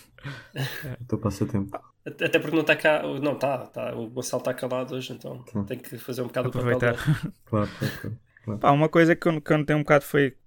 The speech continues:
Speaker 1: houve assim algumas lesões, mas não,
Speaker 2: Uhum.
Speaker 1: sei, pelo que eu vi também foi uma coisa em, em, em, que afetou várias equipas, isso é um bocado normal, tendo em conta que estavam sem ritmo de jogo. Mas assim, tirando isso, eu não tenho, não tenho assim nada muito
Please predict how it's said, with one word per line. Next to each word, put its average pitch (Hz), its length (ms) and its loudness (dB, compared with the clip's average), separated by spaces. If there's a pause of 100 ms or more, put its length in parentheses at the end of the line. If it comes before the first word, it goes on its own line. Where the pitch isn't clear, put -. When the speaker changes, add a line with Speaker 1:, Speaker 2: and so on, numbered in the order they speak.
(100)
Speaker 1:
houve 127 180 4
assim 131 140 4
algumas 135 360 6
lesões, 127 400 2
mas 107 260 -6
não, 113 420 -8 (440)
Speaker 2:
Uhum. 110 80 2
Speaker 1:
sei, 101 220 2 (160)
pelo 135 180 6
que 143 160 0
eu 135 160 6
vi 143 100 4
também 151 220 4
foi 147 140 2
uma 143 100 4
coisa 131 220 2
em, 123 120 0
em, 120 520 -2 (340)
em, 117 140 -4
que - 100 -2
afetou 123 260 4
várias 120 280 8
equipas, 110 340 -6
isso 113 320 -10 (360)
é - 60 -6
um 117 60 -2
bocado 117 260 0 (380)
normal, 120 420 6
tendo 117 200 2
em 110 60 0
conta 113 260 -2
que 117 360 -6 (100)
estavam 113 280 0
sem 120 160 2
ritmo 123 300 -2
de 117 60 -10
jogo. 123 280 0
Mas 139 220 6
assim, 226 160 0
tirando 156 340 10
isso, 160 160 6
eu 156 60 6
não 156 80 2
tenho, 156 180 2
não 147 200 0
tenho 139 180 4
assim 135 200 -2
nada 127 280 4
muito 113 760 -6